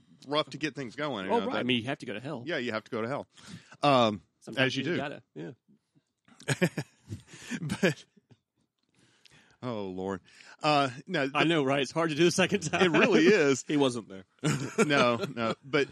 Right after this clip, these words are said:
Speaker 1: <coughs> the, the story is fairly basic, and this movie does go into, i-, when you sit down to watch this, the movie falls into that category that is defined best as gloriously ridiculous.
Speaker 3: Oh, yes.
Speaker 2: Absolutely. This thing pushes the envelope on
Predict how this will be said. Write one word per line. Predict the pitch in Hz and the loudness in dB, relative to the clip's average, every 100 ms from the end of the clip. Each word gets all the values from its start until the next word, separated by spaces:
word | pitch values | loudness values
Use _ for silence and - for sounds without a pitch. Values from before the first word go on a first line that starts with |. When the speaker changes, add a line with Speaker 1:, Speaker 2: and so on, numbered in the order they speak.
| - - | -8 -20
Speaker 1:
<coughs> | _ - 143 247 - | _ -16 -12 -12 -10
the, | 233 - _ _ - 202 175 | -10 -12 _ _ -16 -14 -8
the | 196 | -8
story | - 240 226 190 | -4 -4 -2 -2
is | 156 139 | -4 -6
fairly | 139 127 127 | -8 -8 -8
basic, | 107 98 - 92 _ | -10 -12 -14 -20 _
and | 139 131 | -8 -8
this | 131 170 | -8 -8
movie | 180 175 | -8 -10
does | 143 131 131 117 | -6 -4 -4 -6
go | 123 117 | -8 -8
into, | 110 123 110 104 113 110 | -10 -8 -8 -8 -10 -12
i-, | 98 | -12
when | 135 135 | -12 -10
you | - | -12
sit | 185 - | -12 -8
down | 147 | -8
to | 135 | -6
watch | 123 120 - | -6 -6 -6
this, | 120 113 - _ _ _ - | -8 -8 -14 _ _ _ -8
the | 135 | -4
movie | 147 196 196 | -2 -4 -6
falls | 160 151 139 | -6 -6 -4
into | 135 131 | -8 -4
that | 117 - | -6 -6
category | 113 107 98 107 104 | -6 -6 -6 -6 -6
that | 98 101 92 | -6 -8 -8
is | 127 101 | -10 -10
defined | - 113 131 123 123 113 _ - | -12 -10 -6 -6 -8 -12 _ -8
best | 107 104 - _ | -8 -8 -12 _
as | 104 98 | -8 -8
gloriously | 95 104 107 120 120 107 120 | -10 -6 -4 -2 -4 -8 -10
ridiculous. | 104 98 87 85 - 71 - 104 - 92 | -10 -10 -10 -14 -14 -20 -18 -16 -12 -8
Speaker 3:
Oh, | 98 | -8
yes. | 92 82 80 - - - - 143 | -8 -10 -16 -18 -20 -20 -16 -10
Speaker 2:
Absolutely. | 147 127 98 67 87 | -8 -8 -12 -12 -10
This | 151 160 | -8 -6
thing | 196 170 | -4 -4
pushes | 139 - 156 147 147 127 | -6 -8 -8 -6 -10 -8
the | 123 107 | -8 -6
envelope | 120 117 101 107 - | -6 -6 -6 -6 -8
on | 107 110 | -12 -12